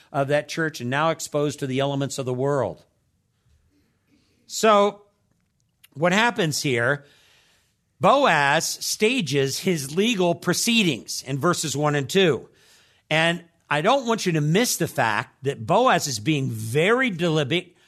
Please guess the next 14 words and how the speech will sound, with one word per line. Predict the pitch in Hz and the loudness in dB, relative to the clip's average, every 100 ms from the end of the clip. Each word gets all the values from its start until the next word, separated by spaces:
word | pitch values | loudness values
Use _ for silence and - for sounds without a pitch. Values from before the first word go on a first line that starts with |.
| - | -8
deliberate. | 143 151 147 160 | -2 0 0 -2
He's | 117 117 | -6 -6
being | 135 135 | -4 -4
very | 120 98 147 208 247 254 | -6 -2 2 4 4 2
strategic | - - 165 - 214 135 135 - - _ | -2 -4 -6 -2 -2 0 -2 -4 -14 _
in | 175 151 | -2 0
what | 151 | 2
he's | 139 151 113 | 2 -2 2
doing. | 185 156 101 - _ _ _ _ | 4 4 -2 -12 _ _ _ _
Everything | 156 202 220 240 185 220 202 | 2 2 2 0 2 2 2
is | |
very | 139 185 175 | 2 2 2
deliberate | 165 170 131 110 | 2 2 0 -4
here. | 95 - | -8 -20